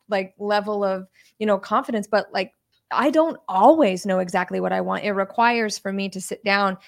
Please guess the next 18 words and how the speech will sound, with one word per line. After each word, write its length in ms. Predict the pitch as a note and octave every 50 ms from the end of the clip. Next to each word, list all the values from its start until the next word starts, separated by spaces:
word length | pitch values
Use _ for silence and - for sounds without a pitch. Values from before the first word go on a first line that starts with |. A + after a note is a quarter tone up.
| - _ -
and 120 | G3 G3
get 140 | F3+ G3 -
intentional 560 | G3 G3 F#3+ F#3 G#3+ G#3+ G#3+ - A3 G3+ G3
about 220 | G3 G3 F#3+ F#3+ F#3+
it 120 | F3+ F#3 - - _ -
and 120 | F#3+ F#3+
do 140 | F#3 G3 F#3
some 400 | F#3 - - A3 G#3 G#3 G#3 G#3 G#3 - _ _ _ _ _ _
thinking 400 | - B3+ B3 A#3+ A#3 A3+ G#3 G3+
and 100 | G3 G3
soul 220 | F#3+ - G#3+ G#3+ G3+
searching 380 | - A3 G3 - G#3 F#3+ F#3+
and 160 | F#3 F#3 F#3
writing 500 | G3+ G#3 G#3 A3 A3 G#3+ G#3 G3+ G3 F#3+
and 220 | F#3+ F#3 F#3+ F#3 F3+
getting 300 | G3+ G#3 A3 A#3 B3 B3+
help, 680 | A#3+ G#3+ C4+ D#4 D#4 D#4 D4+ D4 C#4+ C#4 C4+ C4+ - - A3+ _ -
guys, 520 | - A#3+ A#3 A3+ A3 A3 A3+ A3+ A3+ A3